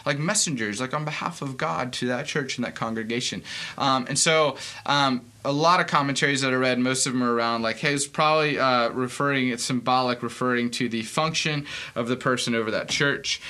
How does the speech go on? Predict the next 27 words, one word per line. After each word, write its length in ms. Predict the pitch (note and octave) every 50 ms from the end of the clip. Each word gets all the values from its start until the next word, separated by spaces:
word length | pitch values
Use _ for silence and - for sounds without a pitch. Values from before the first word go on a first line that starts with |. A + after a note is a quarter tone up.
| - - -
Um, 260 | - A#2 A#2+ A#2 A2+ A#2
so 100 | - B2+
that 160 | B2 A#2+ -
could 140 | - - A#2
be 260 | B2 A#2+ A2+ G#2+ -
a 160 | A2+ A2 G2+
pastor 680 | F#2 - - A#2+ A#2 B2 - - - A#2+ A#2 A#2 A2+ A2+ - - - - -
or 340 | - A#2 A2+ A2 G#2 - -
kind 200 | - - B2 A2+
of 100 | G#2+ G2
a 120 | G#2 G#2
leader, 760 | G#2 G#2 A2 A#2+ B2 C#3 C#3+ C#3+ C3+ C#3 C3+ C3+ C3 C3 C3 - - - - -
um, 420 | - A#2+ A#2 A2+ A2 A2 A2 A2+ -
or 380 | C3 C3+ B2+ B2 B2 A#2 A#2
the, 220 | A2+ A2+ A2+ A2 -
the, 240 | - A#2+ A2+ G#2+ D#2
like, 260 | F#2 G#2+ G2 G2 F#2
a 120 | G#2 G#2 G#2+
bishop 580 | G2+ - - D3 C#3 A#2+ - - C#3+ A#2+ -
figure 600 | - - - B2+ A#2 A2+ A2+ A2+ A2 G#2+ G#2 - -
over 300 | - A2+ A2 G#2 A2 A2
that 320 | G2+ G2+ G2 F#2+ - -
congregation. 720 | - - - G#2 G#2 G2+ G2 G2 G2 F#2+ F#2+ F#2+ - G#2+ G#2
And 160 | - - A2
in 120 | G#2 G#2 G#2
this 140 | A2+ A#2 -
case, 280 | - - G#2 G#2+ G#2+